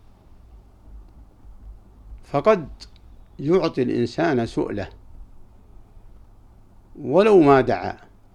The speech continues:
ولكن هذا فيه إشارة إلى أن دعاء الله أمر لا بد منه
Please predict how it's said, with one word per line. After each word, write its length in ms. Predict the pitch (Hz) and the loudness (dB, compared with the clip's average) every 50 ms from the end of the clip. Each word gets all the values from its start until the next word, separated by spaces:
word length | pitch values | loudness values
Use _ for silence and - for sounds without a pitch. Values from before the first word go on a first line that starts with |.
| _ _ _ _ _ _ _ _ _ _ _ _ - | _ _ _ _ _ _ _ _ _ _ _ _ -6
ولكن 420 | 120 117 131 135 135 - 139 123 | -4 0 0 0 0 0 -4 -4
هذا 240 | 120 135 131 131 127 | -2 -2 -2 -2 -2
فيه 320 | 123 - 143 123 120 127 | -2 -2 -6 -4 -4 -4
إشارة 560 | 120 - - - 175 185 185 170 170 175 170 - - - - - - - - - - - _ _ - - - _ - - _ _ - | -4 -4 -2 0 2 4 4 4 2 -2 -4 -8 -16 -20 -20 -20 -20 -20 -20 -20 -20 -20 _ _ -20 -20 -20 _ -20 -20 _ _ -8
إلى 580 | 113 117 120 123 123 120 113 101 95 87 - - - _ _ - _ - - | -6 -2 0 2 2 2 2 0 -4 -6 -10 -14 -20 _ _ -20 _ -12 -8
أن 520 | 113 110 110 110 107 101 98 95 98 - | -8 -6 -6 -4 -4 -4 -6 -6 -8 -8
دعاء 380 | 107 110 104 104 139 165 196 190 | -8 -8 -6 -4 -2 -2 -2 -2
الله 460 | 175 170 160 156 151 143 123 117 - - - | 0 0 0 0 0 -2 -2 -6 -10 -12 -8
أمر 420 | 139 147 160 147 135 127 123 135 123 | -4 -4 -2 -2 -2 -2 -2 -2 -2
لا 240 | 117 120 160 208 | -2 -2 -2 -2
بد 260 | 220 220 208 175 143 135 | -4 -4 -6 -6 -4 -4
منه 240 | 123 110 95 - | -2 -2 -4 -6